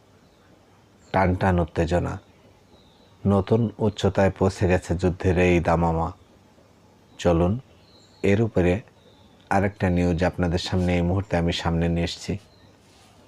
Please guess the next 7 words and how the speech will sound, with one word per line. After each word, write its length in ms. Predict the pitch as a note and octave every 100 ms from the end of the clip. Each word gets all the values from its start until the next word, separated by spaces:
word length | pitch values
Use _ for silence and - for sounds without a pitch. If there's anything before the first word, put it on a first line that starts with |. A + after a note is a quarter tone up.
| -
দেখি 280 | F#2 -
নিউজটিতে 500 | F2+ F#2 - - F2+
কী 220 | F2 - F#2
লিখেছে। 540 | E2+ - D#3+ - E2+ - _ _ _ _ G2
ভারত 460 | G#2+ G#2 A2+ -
ও 120 | G2+
পাকিস্তানের 720 | F#2+ F#2+ - G2+ - F2 F3